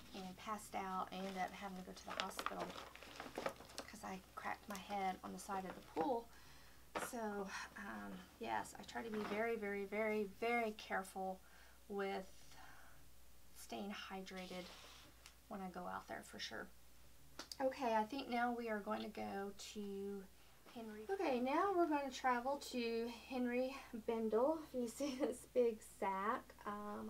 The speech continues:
I went, I went a little, I went a little ham at Henry Bendel, but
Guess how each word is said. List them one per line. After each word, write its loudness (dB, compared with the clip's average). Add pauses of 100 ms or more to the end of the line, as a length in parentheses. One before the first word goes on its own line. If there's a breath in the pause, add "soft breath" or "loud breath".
I -2
went, 0
I -4
went -2
a -6
little, -2 (840)
I 0
went 0
a 2
little -2 (120)
ham 0 (300)
at 6 (100)
Henry -4
Bendel, -2 (220)
but 2